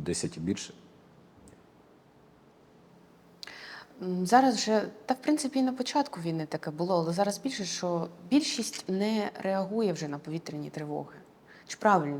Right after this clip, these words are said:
Speaker 2: це? Війна триває і
Speaker 1: Це невірно, і я, м, хочу навіть закликати всіх реагувати на повітряні тривоги. Е, не то, щоб там прямо, ну, я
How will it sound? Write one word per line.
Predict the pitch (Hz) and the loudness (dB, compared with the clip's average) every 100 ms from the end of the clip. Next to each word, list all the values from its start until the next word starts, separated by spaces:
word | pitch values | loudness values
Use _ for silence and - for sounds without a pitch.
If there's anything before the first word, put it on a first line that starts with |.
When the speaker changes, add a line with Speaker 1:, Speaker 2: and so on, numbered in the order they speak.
| 143 | -6
Speaker 2:
це? | - - - - - - - - - - - | -10 -12 -20 -20 -20 -20 -20 -20 -20 -20 -6
Війна | 175 175 208 | 0 2 2
триває | 202 165 170 226 165 151 | 2 2 4 4 2 -2
і | 143 143 143 139 143 - - - - - - - - - - - - - - - - - - | -4 -6 -8 -10 -16 -20 -20 -20 -20 -20 -20 -14 -14 -14 -20 -20 -20 -20 -20 -20 -20 -12 0
Speaker 1:
Це | 101 | 2
невірно, | 98 107 170 139 95 87 | 4 6 8 8 8 6
і | 92 76 78 - | 2 0 -4 -6
я, | 87 87 87 | 0 4 4
м, | 87 87 - 87 - - 85 82 82 - - - - | 2 -4 -10 -12 -10 -8 -8 -8 -12 -16 -18 -14 -8
хочу | 90 90 | -4 0
навіть | 90 85 | 0 2
закликати | 98 - 120 82 85 | 2 6 4 4 -2
всіх | - 104 - | 0 0 4
реагувати | 87 85 90 92 82 | 4 4 4 2 2
на | 85 | -4
повітряні | - 90 85 82 78 | -2 -2 0 -4 -2
тривоги. | - 101 131 139 110 - - - - - - - - 82 | 0 6 6 6 2 -6 -20 -20 -20 -20 -20 -20 -10 -4
Е, | 85 85 78 78 - - - - - 80 73 76 | -2 0 -2 -6 -12 -20 -20 -18 -14 -14 -14 -4
не | 98 | 0
то, | - 120 | 6 6
щоб | 95 | 6
там | - 90 | 2 4
прямо, | 101 95 95 87 87 87 | 6 6 6 4 2 0
ну, | 90 76 - - - - - - | -2 -4 -12 -20 -20 -20 -20 -14
я | - 180 85 | -4 -2 0